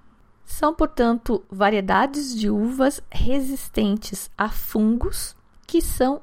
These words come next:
especificamente desenvolvidas pra essa finalidade. Segundo o Wines of Germany, pro cultivo dessas variedades, eles precisam de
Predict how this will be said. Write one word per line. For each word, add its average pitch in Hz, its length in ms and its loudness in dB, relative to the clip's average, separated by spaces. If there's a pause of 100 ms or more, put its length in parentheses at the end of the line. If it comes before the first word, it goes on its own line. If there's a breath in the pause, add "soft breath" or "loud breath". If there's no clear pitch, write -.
especificamente 254 1160 0
desenvolvidas 277 1080 0
pra 294 180 2
essa 247 300 0
finalidade. 277 840 -2 (500)
Segundo 226 680 2
o 220 180 4
Wines 214 300 4
of - 180 0
Germany, 277 560 2 (720)
pro 269 140 0
cultivo 269 640 0
dessas 202 500 0
variedades, 233 840 2
eles 262 280 0
precisam 277 600 0
de 247 320 -2